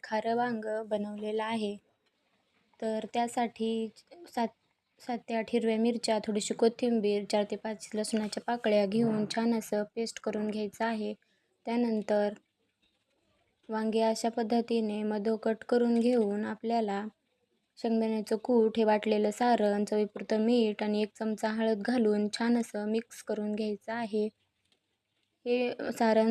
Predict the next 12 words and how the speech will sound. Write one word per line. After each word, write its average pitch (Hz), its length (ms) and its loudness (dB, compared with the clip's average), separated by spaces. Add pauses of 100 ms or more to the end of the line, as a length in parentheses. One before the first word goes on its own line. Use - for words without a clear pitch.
मिक्स 233 300 0
झालं 220 480 2
की 214 160 -4
वांग्यामध्ये 214 720 0
दोन्ही 220 320 2
बाजूनी 226 640 0
छान 220 280 0
असं 220 300 -4 (600)
भरून 233 300 2
घ्यायचं 220 400 0
आहे. 214 380 -4 (520)
तेच 254 240 2